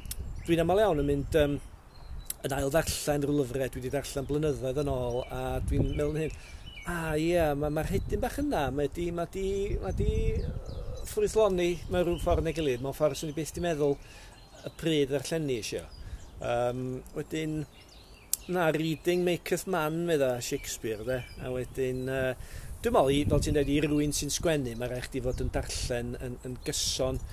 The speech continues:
jyst er mwyn, yy, cymoni dy grefft, datblygu dy grefft, a, a bo' chdi'n ddigon gostyngiedig i fod yn cydnabod weithiau hefyd, t'wod,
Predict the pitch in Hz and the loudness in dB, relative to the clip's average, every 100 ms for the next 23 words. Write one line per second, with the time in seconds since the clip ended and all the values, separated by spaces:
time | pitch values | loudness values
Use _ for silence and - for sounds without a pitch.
0 | - - - 135 - 127 127 131 123 123 | -6 -6 -4 -2 0 0 2 2 2 0
1 | 120 - - - - - - - - - | -2 -4 -6 -4 -2 4 4 4 2 0
2 | 151 143 135 135 139 143 151 135 - - | 2 4 4 4 2 2 4 4 2 2
3 | 135 - 139 - 131 127 123 135 120 - | 0 -2 -4 -4 -6 -6 -4 -4 -4 -8
4 | - 131 127 131 127 - - - - - | -4 -2 -2 -2 -4 -8 -18 -18 -18 -18
5 | - 147 143 - 151 147 - 156 170 - | -8 -4 -4 -2 0 0 0 0 0 -2
6 | 165 165 - 139 123 135 127 135 - 143 | -2 -2 0 -2 0 -2 2 0 2 2
7 | 135 135 - - - - - - - 165 | 2 -2 -6 -14 -16 -18 -20 -10 -4 -2
8 | 165 151 - 147 147 165 - 147 139 127 | 0 0 4 4 6 2 2 2 2 2
9 | 131 - - 147 165 135 123 | 0 -2 -12 -6 0 0 -2